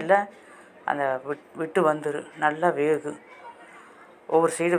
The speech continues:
வெள்ளையா இருக்கு, நீங்க அதை திருப்பி திருப்பி விடணும். ம், ஒரே மாதிரி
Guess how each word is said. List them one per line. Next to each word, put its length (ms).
வெள்ளையா 420
இருக்கு, 220
நீங்க 200
அதை 100
திருப்பி 260
திருப்பி 280
விடணும். 420
ம், 260
ஒரே 180
மாதிரி 180